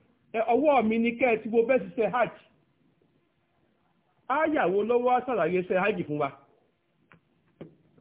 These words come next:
Ẹ́n? Ṣé ẹ rí Àlùkùránì? Ó dúró gẹ́gẹ́ bí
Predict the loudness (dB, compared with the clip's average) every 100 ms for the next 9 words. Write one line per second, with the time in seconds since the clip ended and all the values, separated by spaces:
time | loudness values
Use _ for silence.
0 | _ _ _ _ _ _ _ _ _ _
1 | _ _ -2 -2 -4 -16 _ _ -20 -20
2 | _ _ _ _ _ _ _ _ _ _
3 | _ _ _ _ 0 2 4 4 2 -2
4 | -10 -20 _ -2 -2 -2 0 2 2 0
5 | -4 -12 _ _ _ _ _ _ _ _
6 | _ _ _ _ _ _ 0 0 -2 -4
7 | -2 -2 0 0 0